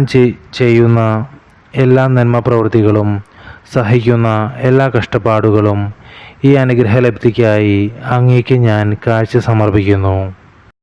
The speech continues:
അങ്ങേ ഹൃദയത്തെ ദിവ്യസ്നേഹത്താൽ എന്നെന്നും എരിയിച്ച സ്നേഹാർദ്രമായ ഈശോയുടെ തിരുഹൃദയ സ്നേഹത്തെ പ്രതി എൻ്റെ ഈ എളിയ യാചനകൾ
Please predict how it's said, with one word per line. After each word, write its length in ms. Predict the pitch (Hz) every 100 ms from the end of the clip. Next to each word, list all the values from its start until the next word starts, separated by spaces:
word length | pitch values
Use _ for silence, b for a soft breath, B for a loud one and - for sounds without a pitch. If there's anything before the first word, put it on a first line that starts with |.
| B B -
അങ്ങേ 380 | 127 139 139 139
ഹൃദയത്തെ 640 | 123 123 120 117 123 120 113 107 120 123 123
ദിവ്യസ്നേഹത്താൽ 1000 | 131 123 135 139 127 117 120 120 117 113 107 123
എന്നെന്നും 460 | 123 123 123 117 117
എരിയിച്ച 480 | 123 120 113 110 - 110 101 101 B B B B
സ്നേഹാർദ്രമായ 1040 | - 135 135 131 135 135 123 139 120 113 110 110 107 113
ഈശോയുടെ 600 | 117 - 117 110 104 104 101 107 B B B B B _ -
തിരുഹൃദയ 540 | 131 127 131 123 131 131 -
സ്നേഹത്തെ 440 | 123 113 120 127
പ്രതി 440 | 120 110 95 101 101 98 - _ - _ _ _ _ _ _ _ B B B B B B - 135
എൻ്റെ 260 | 143 143 139 131
ഈ 80 | 131 117 123
എളിയ 260 | 113 113 113 110 110 123 131 123
യാചനകൾ 640 | 117 113 107 113 107 104